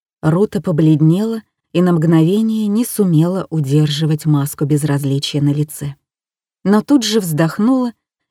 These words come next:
и колюче посмотрела ему в глаза. "Ах да, ты ведь не знаешь.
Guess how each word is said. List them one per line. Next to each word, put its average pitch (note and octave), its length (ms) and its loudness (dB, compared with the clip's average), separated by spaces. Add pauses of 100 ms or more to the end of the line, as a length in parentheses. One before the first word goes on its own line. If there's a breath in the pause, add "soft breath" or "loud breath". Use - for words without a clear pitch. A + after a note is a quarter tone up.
(120)
и B3+ 100 0
колюче G3+ 580 0
посмотрела F3 720 0
ему D3+ 360 2
в C#3 80 -4
глаза. C#3 480 -2 (680)
"Ах F3+ 240 -4
да, D#3 320 -4 (640)
ты G#3+ 140 6
ведь G#3 240 2
не G#3+ 160 2
знаешь. G3 680 -2